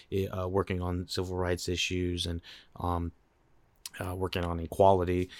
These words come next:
stuff that's actually meaningful now. And then we have, uh, Vanya. Vanya's got the L G B T, uh,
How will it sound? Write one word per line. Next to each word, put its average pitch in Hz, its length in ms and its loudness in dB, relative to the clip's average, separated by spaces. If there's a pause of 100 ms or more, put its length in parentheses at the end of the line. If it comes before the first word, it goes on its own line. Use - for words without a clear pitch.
(160)
stuff - 240 2
that's - 180 -4
actually 90 380 0 (160)
meaningful 92 540 -4
now. 87 460 2 (340)
And 90 100 0
then 90 80 2
we 90 120 2
have, 87 220 2
uh, 87 340 2
Vanya. 90 760 2 (920)
Vanya's 90 760 -2 (160)
got 87 180 -6
the 90 240 -2
L 92 120 0
G 92 100 -2
B 90 180 -2
T, 101 500 0 (480)
uh, 92 520 -6